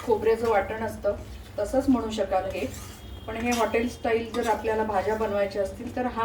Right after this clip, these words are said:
मसाला तेव्हा उपयोगाला येईल. तर हे जे तेल दिसतंय हे तेल तर पाहिजेच आहे, कारण त्याच्याशिवाय तो टिकणार नाही. जर तुम्ही फ्रीजमध्ये ठेवला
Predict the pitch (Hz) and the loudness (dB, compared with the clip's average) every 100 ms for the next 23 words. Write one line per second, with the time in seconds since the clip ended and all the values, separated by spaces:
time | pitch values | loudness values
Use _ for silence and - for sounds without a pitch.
0 | 226 214 208 202 196 190 202 285 220 214 | 0 -2 0 -2 0 0 4 4 4 2
1 | 190 160 151 147 143 - - - - - | 4 4 4 2 0 -6 -16 -16 -16 -14
2 | - 202 226 233 269 - 240 262 269 233 | -6 -2 0 2 0 2 2 4 4 2
3 | 214 202 - - 220 214 220 240 240 - | 2 0 0 -2 -2 2 2 2 -2 -6
4 | 247 214 190 226 254 214 208 208 202 214 | -2 0 2 2 2 2 0 -2 -2 -4
5 | 196 214 254 226 254 247 240 220 226 226 | -2 -2 -2 0 0 0 -4 0 2 2
6 | 202 - - - - - - - 208 220 | 0 -2 -6 -14 -16 -14 -12 -8 -6 -4
7 | 247 240 247 - 247 254 254 254 247 247 | -2 -2 -2 2 2 6 6 6 2 2
8 | 240 240 | 2 2